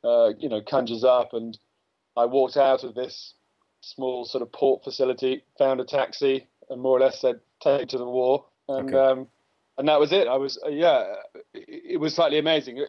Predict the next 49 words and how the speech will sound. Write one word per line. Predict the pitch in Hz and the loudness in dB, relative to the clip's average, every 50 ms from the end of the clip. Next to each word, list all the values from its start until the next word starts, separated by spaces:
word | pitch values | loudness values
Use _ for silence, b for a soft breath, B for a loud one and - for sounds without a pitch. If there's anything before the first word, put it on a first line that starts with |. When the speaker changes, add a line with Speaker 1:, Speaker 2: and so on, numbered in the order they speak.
| 135 - | -6 -2
Speaker 1:
That's | - 151 - - 165 | -2 -2 -2 -2 -4
all | 147 131 | -6 -6
it | 120 | -4
took, | - 160 135 - | -4 -4 -4 -2
really, | 147 151 139 135 131 | -4 -4 -4 -4 -6
to | - 135 | -8 -8
be | 135 135 135 131 127 - _ _ _ _ _ _ _ _ _ _ _ _ - | -6 -4 -4 -4 -6 -10 _ _ _ _ _ _ _ _ _ _ _ _ -2
first | - 139 139 131 135 | 2 2 2 2 2
man | 147 139 139 135 139 | 0 -2 0 0 0
into | 135 131 - 139 | -2 -4 -6 -4
northern | 131 131 131 131 127 135 | -2 0 0 0 2 0
Afghanistan, | 135 131 - 151 139 143 139 - 127 117 110 113 | 0 0 2 0 0 0 0 0 0 0 0 0
and | 117 127 | 0 0
I | 123 127 | 2 2
had | 131 113 | 2 0
the | 120 | 0
whole | 123 131 127 120 | 0 0 0 0
thing | - 135 113 | 0 -4 -4
to | - | -2
myself | 120 113 110 110 - 139 135 - | -2 -2 -2 2 2 0 0 0
for | - | -2
about | 107 117 117 107 - | 0 0 0 0 0
two | - 135 127 127 | -4 -8 -4 -2
weeks. | 135 131 107 - - - _ _ | -2 -2 -4 -6 -10 -18 _ _
Speaker 2:
What, | - 131 147 170 - - | 2 6 6 6 6 6
what | 156 160 170 151 | 6 6 6 8
happened | 143 160 - - 147 - | 6 4 2 0 -2 -4
to | - | -4
the | 127 127 | -4 -2
man | 127 123 117 | -2 -2 -4
from | 104 117 113 | -6 -6 -6
L'Oreal? | 110 127 143 127 98 82 - - _ _ _ _ _ _ _ _ _ _ _ _ _ _ _ _ _ _ _ _ _ _ _ _ _ | -4 -2 -2 -2 -2 -4 -6 -10 _ _ _ _ _ _ _ _ _ _ _ _ _ _ _ _ _ _ _ _ _ _ _ _ _
Speaker 1:
Uh, | - 170 196 196 | 2 2 2 2
he's, | 214 240 226 - | 2 -2 -4 -4
I'm | - 190 185 190 | -4 -4 -4 -4
still | 190 - 214 208 | -4 -4 -4 -4
in | 196 | 0
touch | - 190 175 - | -2 -2 -2 -2
with | 196 165 | -6 -6
him. | 185 196 202 208 151 - - _ _ | -4 -4 -6 -6 -8 -12 -18 _ _
Speaker 2:
Okay. | - - - - - - - _ _ - | -16 -8 -8 -8 -8 -8 -12 _ _ -20
Speaker 1:
<laughs> | - - - - | -20 -20 -14 -10
He, | - 185 190 190 - 175 | -8 -8 -8 -6 -6 -6
he | 185 196 160 | -6 -6 -4
caught | - 214 180 170 185 | -4 -4 -2 0 0
up | 180 156 | 0 0
with | 165 160 151 | 0 -4 -4
me, | 160 160 160 156 156 156 151 - | -2 -2 0 0 0 -2 -4 -4
um, | - 151 151 147 147 147 143 143 | -4 -4 -2 -2 -2 -2 -4 -8